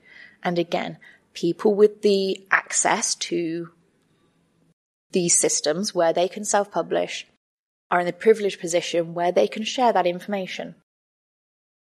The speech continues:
Whereas maybe we're missing some voices who don't have that privilege as well. So, you know, when you're looking at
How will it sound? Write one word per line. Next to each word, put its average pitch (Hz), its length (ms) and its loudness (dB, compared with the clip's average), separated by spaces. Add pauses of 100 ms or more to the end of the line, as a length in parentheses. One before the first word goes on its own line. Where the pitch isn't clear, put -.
(140)
Whereas 175 520 6
maybe 180 260 -2
we're 175 200 2
missing 175 420 -4
some 185 180 -6
voices 170 500 -2
who 170 220 -8 (140)
don't 165 220 2
have - 320 -10
that - 200 -4
privilege - 640 -4 (280)
as 160 260 -6
well. 170 260 -2 (960)
So, 180 560 4 (1200)
you 233 80 -2
know, 175 80 0
when 190 120 6
you're 190 120 4
looking 196 560 0
at - 420 -8